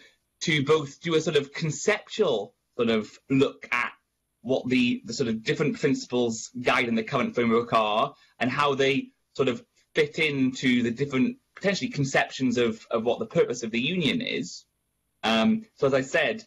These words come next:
you know, the taxpayer fairness one, where money stays in the country it's raised, makes more sense if you're moving towards a sort of a looser union. Um, the taxpayer, sorry, the, the no detriment principle sort of makes more sense if you're seeing a kind of a stronger,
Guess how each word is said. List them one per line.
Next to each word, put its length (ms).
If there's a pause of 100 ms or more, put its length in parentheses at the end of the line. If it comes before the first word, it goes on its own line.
(280)
you 120
know, 40
the 120
taxpayer 580
fairness 480
one, 240
where 220 (120)
money 280
stays 400
in 60
the 60
country 300
it's 160
raised, 300
makes 180
more 160
sense 300
if 40
you're 120
moving 240
towards 340
a 40
sort 160
of 60
a 40
looser 560 (360)
union. 600 (500)
Um, 380
the 340 (240)
taxpayer, 800 (320)
sorry, 180
the, 540
the 80
no 140
detriment 380
principle 320
sort 160
of 60
makes 240
more 140
sense 480
if 100
you're 80
seeing 240
a 60
kind 160
of 40
a 60
stronger, 680